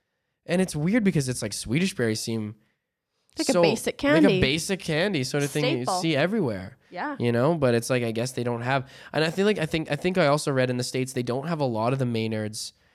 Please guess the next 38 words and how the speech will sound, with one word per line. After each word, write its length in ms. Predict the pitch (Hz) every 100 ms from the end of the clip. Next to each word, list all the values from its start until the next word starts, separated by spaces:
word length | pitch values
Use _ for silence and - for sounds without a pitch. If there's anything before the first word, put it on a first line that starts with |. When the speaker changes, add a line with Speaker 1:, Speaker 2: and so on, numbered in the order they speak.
| _
Speaker 1:
candy 280 | - 127 120
stuff, 240 | 117 110 -
'cause 100 | 131
that 160 | 151
all, 140 | 165 180
that 200 | 147 151
stuff 240 | 175 190
all 160 | 135 135
comes 240 | 131 135
from 80 | 135
the 60 | 123
U 160 | 113 110
K. 400 | - 123 92 - _ - _
Speaker 2:
Oh, 340 | 180 180 320 262
really? 160 | 101
Speaker 1:
Right? 200 | 117 139
Yeah, 220 | 139 143 143
exactly. 600 | 127 135 139 - 104 107 - -
Speaker 2:
Hmm. 60 | -
Speaker 1:
And, 100 | 147
uh, 80 | 147
like, 180 | 143 135
the 60 | 139
wine 340 | 120 120 147
gummies, 400 | 160 165 190 202
I'm 80 | 147
pretty 180 | 143 151
sure 140 | 160
they 100 | 156
don't 240 | 135 135 139
have 200 | 139 131
the 80 | 127
wine 220 | 123 123
gummies 280 | 123 123 123
in 60 |
the 60 | 120
States 340 | 117 120 113
either, 360 | 110 117 98 127